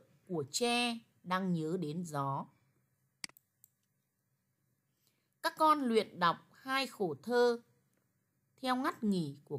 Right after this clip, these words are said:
cô. Mỗi sớm mai thức dậy,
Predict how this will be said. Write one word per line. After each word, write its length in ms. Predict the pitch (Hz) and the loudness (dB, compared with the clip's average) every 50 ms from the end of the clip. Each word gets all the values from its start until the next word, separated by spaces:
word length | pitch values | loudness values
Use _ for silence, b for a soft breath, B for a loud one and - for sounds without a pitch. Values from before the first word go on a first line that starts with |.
| - | -4
cô. 380 | - 208 214 214 214 214 214 - _ _ _ _ _ _ _ _ _ _ _ _ _ _ _ _ _ _ _ _ _ _ _ _ _ _ _ _ _ _ _ _ _ _ _ _ _ _ _ _ _ - | 0 2 4 4 4 2 0 -8 _ _ _ _ _ _ _ _ _ _ _ _ _ _ _ _ _ _ _ _ _ _ _ _ _ _ _ _ _ _ _ _ _ _ _ _ _ _ _ _ _ -6
Mỗi 280 | 254 262 262 - 359 359 | -2 0 2 4 4 4
sớm 460 | - - - 214 185 190 254 302 302 | 4 4 4 4 4 2 2 0 0
mai 460 | 311 320 311 311 311 311 311 311 320 - - _ | 0 0 2 2 2 2 0 0 -4 -6 -12 _
thức 200 | - 415 - - | -10 -10 -6 -4
dậy, 440 | - - - 175 170 160 143 113 - | -2 0 2 4 4 2 2 -2 -6